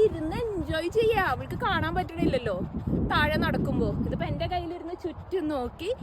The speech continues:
യെല്ലോ ഫ്ലവർ ഒക്കെ ഇരുന്ന് എൻജോയ് ചെയ്ത് സൂപ്പറായിട്ട് ഇരിക്കുക. നല്ല സുഖമുണ്ടല്ലേ ഐവിയെ? ഇതേപോലത്തെ ആചാരങ്ങൾ എന്നും ഉണ്ടോന്ന്, എന്നും എടുത്തോണ്ട് പോകാൻ പറ്റുമോന്ന്.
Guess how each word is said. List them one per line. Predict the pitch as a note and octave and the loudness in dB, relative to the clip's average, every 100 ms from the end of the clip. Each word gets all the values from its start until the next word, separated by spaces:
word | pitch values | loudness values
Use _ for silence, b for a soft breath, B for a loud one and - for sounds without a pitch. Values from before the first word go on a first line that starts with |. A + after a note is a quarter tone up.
| B B - D4+ | B B -10 -2
യെല്ലോ | D4+ C#4+ C4+ | 0 2 0
ഫ്ലവർ | D#4 C#4 C#4 | 0 -2 -2
ഒക്കെ | C4+ C#4+ | -2 -2
ഇരുന്ന് | B3+ B3+ B3+ | -2 -2 -2
എൻജോയ് | B3 A#3 B3+ C4 | -2 0 0 2
ചെയ്ത് | C#4+ A3+ G#3 B4+ D5 - - - - | 2 2 2 -4 -4 -6 -4 -6 -4
സൂപ്പറായിട്ട് | E4+ E4 E4+ F4 - F4 D#4 - - - F4 | -4 -2 0 4 8 8 8 6 4 0 -4
ഇരിക്കുക. | - - A3+ F#3+ - - | -4 -4 -4 -4 -4 -2
നല്ല | F#4 A#4 | -2 0
സുഖമുണ്ടല്ലേ | A#4+ G4 F#4+ G4+ | -2 0 2 2
ഐവിയെ? | F#4 B3 G3+ - - - - - - - - - - - A3+ | 2 -2 -4 -8 -16 -18 -18 -18 -18 -16 -16 -16 -16 -14 -6
ഇതേപോലത്തെ | D4+ D4 D4 F#4+ F4+ | -4 -4 0 2 2
ആചാരങ്ങൾ | D#4+ E4+ E4 D#4+ F4 F4 | 0 0 0 0 -2 -2
എന്നും | D#4 D#4+ | -2 -2
ഉണ്ടോന്ന്, | C#4+ B3 G#3+ - - - - - - - - - C#4 | -2 -2 -4 -10 -14 -14 -14 -14 -14 -16 -16 -8 -6
എന്നും | D4+ F#4 | -4 -6
എടുത്തോണ്ട് | F#4 D#4+ E4 | -6 -6 -4
പോകാൻ | E4+ E4 | -4 -4
പറ്റുമോന്ന്. | - A3+ G3+ | -8 -8 -8